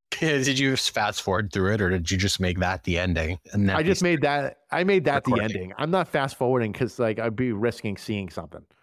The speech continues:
Speaker 1: <laughs> Yeah, but you'd see it in fast forward. You just see the, the, the dick hacking off really quick.
Speaker 2: Yeah, well, yeah, that's true. Just do it real fast, and you just see the fucking hacking real quick. Like, "Oh, great.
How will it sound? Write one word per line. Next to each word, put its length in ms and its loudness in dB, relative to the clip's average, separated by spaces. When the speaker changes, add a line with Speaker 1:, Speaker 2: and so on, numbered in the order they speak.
Speaker 1:
<laughs> 260 -6
Yeah, 100 -2
but 180 -4
you'd 140 0
see 160 2
it 60 -2
in 80 -6
fast 320 -4
forward. 320 0
You 80 0
just 160 0
see 140 0
the, 140 2
the, 300 -4
the 60 -8
dick 260 -4
hacking 300 -4
off 260 -4
really 180 0
quick. 420 -6
Speaker 2:
Yeah, 340 0
well, 240 2
yeah, 140 4
that's 180 0
true. 180 -2
Just 220 -2
do 120 4
it 40 4
real 160 2
fast, 320 -2
and 100 4
you 80 4
just 160 0
see 140 2
the 120 2
fucking 300 -4
hacking 420 -4
real 200 -4
quick. 320 -6
Like, 260 -6
"Oh, 220 0
great. 340 0